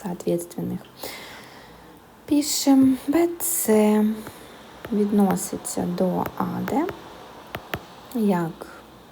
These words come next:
О Ц відноситься до А О. А звідси ми, а, ми просто підставимо, е, будемо іскати, ем, відношення.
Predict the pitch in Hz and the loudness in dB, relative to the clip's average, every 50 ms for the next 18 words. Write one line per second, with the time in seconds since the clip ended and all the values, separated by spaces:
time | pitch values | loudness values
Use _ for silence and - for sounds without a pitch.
0 | - - - - - - - - - - - - 247 285 311 - - - - 294 | -20 -20 -20 -20 -20 -20 -20 -20 -20 -20 -6 -2 -2 -2 -2 -2 -8 -6 -4 -6
1 | 294 - - - - - - - - - - - - - 208 165 - - 175 196 | -6 -6 -12 -20 -20 -20 -20 -20 -20 -20 -20 -20 -10 -6 -6 -4 -4 -2 -2 -2
2 | 262 - - 269 254 - - - - 233 226 226 226 - - - - - - - | -2 -2 -4 -8 -8 -8 -12 -10 -8 -6 -6 -6 -8 -12 -18 -20 -20 -20 -14 -12
3 | 311 339 339 - - 170 - - - 185 180 180 180 190 - - - - - - | -10 -10 -8 -6 -6 -6 -6 -6 -4 -4 -4 -4 -4 -6 -10 -18 -20 -20 -20 -20
4 | - - - 127 131 - - - - - - - - - - - - - - - | -20 -20 -20 -20 -20 -20 -20 -20 -20 -20 -20 -20 -20 -20 -20 -20 -20 -18 -18 -18
5 | - - - - - - - - - - - - - 208 202 202 196 196 208 240 | -18 -20 -20 -18 -18 -18 -18 -20 -20 -20 -8 -2 2 2 4 4 2 2 2 0
6 | 285 339 - - - - 202 185 185 190 202 220 220 220 220 214 208 - - - | -2 -2 -2 -8 -6 -4 -4 -4 -2 -2 -2 0 0 -2 -2 -4 -4 -6 -12 -18
7 | - - - - 190 180 165 180 196 202 202 202 - - 190 185 - - - - | -20 -16 -4 -2 -2 0 0 0 0 -2 -2 -4 -6 -6 -6 -4 -4 -6 -6 -6
8 | 180 - - - - 247 247 220 196 - - 190 185 185 185 180 196 190 202 190 | -8 -6 -4 -2 0 2 2 0 0 -2 -2 -2 -2 0 0 -2 -2 -4 -2 -4
9 | 185 180 - - - - 190 190 190 185 190 - - - - - - 214 185 180 | -4 -6 -8 -10 -8 -6 -4 -4 -4 -6 -6 -10 -10 -10 -10 -10 -10 -8 -8 -6
10 | 180 180 180 180 180 180 180 180 185 180 - - - - 196 202 208 - - - | -6 -6 -6 -6 -6 -6 -6 -6 -6 -6 -6 -8 -8 -8 -10 -10 -12 -18 -20 -20
11 | - - - - - - - - - - - - - - - - - - - - | -20 -20 -20 -20 -20 -20 -20 -20 -20 -20 -20 -20 -20 -20 -20 -20 -20 -20 -20 -20
12 | - - - - - - - - - - - - - - - - - 202 208 208 | -20 -20 -20 -20 -20 -20 -20 -20 -20 -20 -10 -10 -10 -8 -8 -2 0 0 0 2
13 | 185 160 160 - - - 156 156 160 | 0 -4 -4 -4 -6 -6 -6 -8 -6